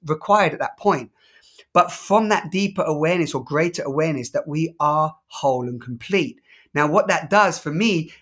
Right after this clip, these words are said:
that trans-, uh, that changes the way that we even start to communicate and, and the, the programs that we create and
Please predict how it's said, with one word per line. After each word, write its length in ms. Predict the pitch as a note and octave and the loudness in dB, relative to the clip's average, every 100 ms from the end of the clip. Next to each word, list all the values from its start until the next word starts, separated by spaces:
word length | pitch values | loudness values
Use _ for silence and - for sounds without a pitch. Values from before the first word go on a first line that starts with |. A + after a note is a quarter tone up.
| _ | _
that 240 | E3 - - | -2 0 -2
trans-, 580 | - F#3+ E3 - - _ - | 0 0 0 -4 -8 _ -12
uh, 180 | C3+ C3 | -8 -6
that 280 | D3 D#3+ - _ | -2 -4 -4 _
changes 800 | - G3 A#3 G#3+ D#3 B2 C#3 - - _ _ | -2 2 4 2 0 -4 -6 -10 -14 _ _
the 100 | - | -4
way 300 | D3 D#3 F3+ | 0 2 4
that 180 | F3+ E3 | 4 0
we 140 | D3 E3 | 0 0
even 600 | D#3+ E3+ E3+ D3+ D3 C#3+ _ _ - | 0 -4 0 2 0 -2 _ _ -14
start 360 | - E3 D3 | -2 0 0
to 100 | - | -2
communicate 880 | - D#3+ D#3 G3 G#3 F#3+ - B2 A#2+ - | -6 -2 2 4 2 2 -2 -6 -6 -8
and, 320 | B2+ B2+ B2 - - _ | -8 -8 -10 -14 -20 _
and 280 | C#3+ C3 B2 - | -8 -6 -8 -6
the, 260 | D3+ C#3 C#3 | -4 -4 -4
the 180 | D3 C3+ | -2 -2
programs 580 | - G#3+ G#3+ G3 D3+ D3 | 2 4 4 2 0 -2
that 100 | C#3+ | -6
we 100 | C#3 | -8
create 600 | - C#3+ C3+ A#2 A2 - | -6 -4 -4 -4 -8 -8
and 400 | C3 C3+ C3 B2 | -6 -4 -4 -8